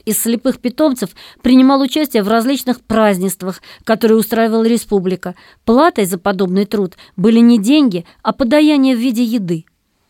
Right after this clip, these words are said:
В тысяча восьмисотом году занятия в институте были фактически прекращены. В тысяча восемьсот первом году первый консул Франции Наполеон Первый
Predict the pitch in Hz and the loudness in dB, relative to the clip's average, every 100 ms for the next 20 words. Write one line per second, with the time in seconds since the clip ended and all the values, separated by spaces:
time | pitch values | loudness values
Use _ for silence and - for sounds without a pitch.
0 | _ _ _ _ - - 294 302 254 254 | _ _ _ _ -20 -6 -2 0 0 -2
1 | 240 254 262 262 359 359 240 196 202 175 | -2 2 0 2 -2 0 0 2 0 -2
2 | 170 - - _ 190 190 269 330 381 330 | -8 -14 -20 _ -4 2 4 4 2 0
3 | 285 277 262 262 254 359 - 330 202 302 | 0 0 -2 -8 0 -2 0 -2 2 2
4 | 330 - 247 - 277 - - 233 240 240 | 2 0 -4 -4 -8 -8 -10 -8 -6 -6
5 | 226 - 208 175 170 _ _ _ _ _ | -8 -6 -6 -6 -8 _ _ _ _ _
6 | _ - - 262 262 254 240 247 254 269 | _ -20 -2 -2 0 -2 -2 0 0 0
7 | 254 - 285 233 208 202 190 180 - - | -2 0 0 2 0 0 -2 -4 -8 -8
8 | - 247 262 262 285 254 233 - 254 240 | 0 0 0 0 0 0 -4 -2 -2 0
9 | - 202 202 226 240 254 302 339 214 165 | -2 -2 0 0 2 2 2 0 -2 -6